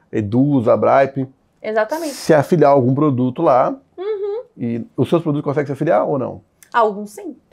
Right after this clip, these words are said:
Speaker 1: Aí, alguns produtos deles, dela conseguem se afiliar, então você pode vender aqueles produtos pra grupos de WhatsApp, é, na internet, rodar tráfego pago.
Speaker 2: É, pode começar da forma mais simples, pra pessoas conhecidas que precisam daquela solução. E aí, aí você já pode, né, ganhar suas, fazer suas primeiras vendas nesse círculo de conhecidos.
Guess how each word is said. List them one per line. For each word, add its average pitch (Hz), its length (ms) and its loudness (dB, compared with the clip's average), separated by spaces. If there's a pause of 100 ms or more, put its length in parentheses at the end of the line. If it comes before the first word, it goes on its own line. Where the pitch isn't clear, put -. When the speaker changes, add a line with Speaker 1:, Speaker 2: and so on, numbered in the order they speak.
(220)
Speaker 1:
Aí, 127 120 2
alguns 113 260 4
produtos 120 240 -2
deles, 120 320 0
dela 123 240 4
conseguem 117 300 -4
se - 80 -10
afiliar, 147 340 2
então 139 160 -4
você 135 100 -8
pode 143 220 -2
vender 151 160 0
aqueles 147 180 -8
produtos 156 360 -2
pra 131 240 0
grupos 135 320 0
de 131 60 0
WhatsApp, 123 600 0 (500)
é, 120 140 -2
na 127 80 -2
internet, 127 600 -2
rodar 110 280 2
tráfego 127 360 -6
pago. 110 600 -4 (140)
Speaker 2:
É, 330 160 -4
pode 339 220 -2
começar 403 220 -8
da 403 60 -6
forma 370 220 -8
mais 508 160 -12
simples, 381 300 -16
pra 262 100 -8
pessoas 285 240 -8
conhecidas 349 480 -12
que 302 80 -14
precisam 247 240 -12
daquela 269 240 -8
solução. 311 460 -8 (480)
E 226 160 -4
aí, 220 280 2
aí 226 320 2
você 254 220 -6
já 294 140 -2
pode, 302 240 0
né, 262 100 0
ganhar 247 240 -2
suas, 254 220 -8
fazer 247 240 -2
suas 269 160 -10
primeiras 247 420 -4
vendas 254 280 -4
nesse 285 160 -8
círculo 277 340 -10
de - 80 -20
conhecidos. 302 580 -8